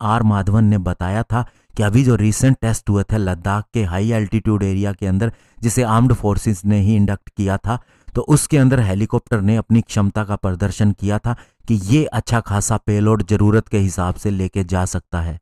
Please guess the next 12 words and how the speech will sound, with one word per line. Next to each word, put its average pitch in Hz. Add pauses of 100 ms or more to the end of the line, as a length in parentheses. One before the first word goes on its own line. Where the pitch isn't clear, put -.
(140)
और 113
उन्होंने 151
ये 117
भी 170
कहा 117
कि 139
ये 131
हेलीकॉप्टर 113
लार्ज 101
क्वांटिटी 110
के 117
अंदर 101